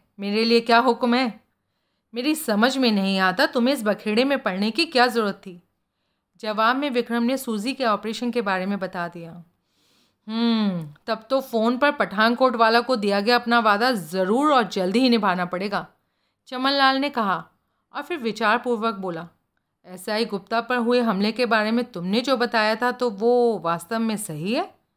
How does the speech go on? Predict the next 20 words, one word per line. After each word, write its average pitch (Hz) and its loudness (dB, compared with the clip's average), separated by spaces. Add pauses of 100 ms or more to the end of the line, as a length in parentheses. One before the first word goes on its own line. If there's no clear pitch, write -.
(400)
"हाँ, 196 -8 (400)
उसके - -10
हमलावर 226 2
को 254 0
अपने 240 0
किए 247 -4
की 277 -6
सज़ा 269 -2
मिल 247 4
चुकी 294 -4
है।" 170 -10 (640)
"कौन 180 -8
था 240 0
वो?" 440 -2 (680)
चमन 269 -4
लाल 285 2
ने 311 -2
जानबूझकर 220 0
पुनः 202 -6
पूछा। 185 -16